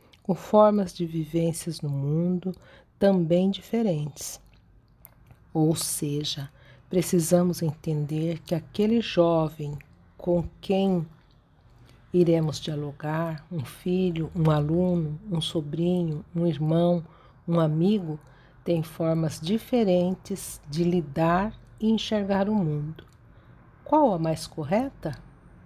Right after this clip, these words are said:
Não sabemos, e não existe essa maneira mais correta.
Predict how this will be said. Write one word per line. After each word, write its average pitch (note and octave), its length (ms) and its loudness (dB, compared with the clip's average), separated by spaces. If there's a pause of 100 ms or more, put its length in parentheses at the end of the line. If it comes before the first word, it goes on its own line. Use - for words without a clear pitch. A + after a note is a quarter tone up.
(200)
Não F#3+ 200 2
sabemos, F3+ 840 -4 (360)
e G3+ 80 2
não G#3 260 2
existe G#3 600 -4
essa E3+ 220 -4
maneira E3 460 0
mais D#3+ 280 -2
correta. D3 680 -6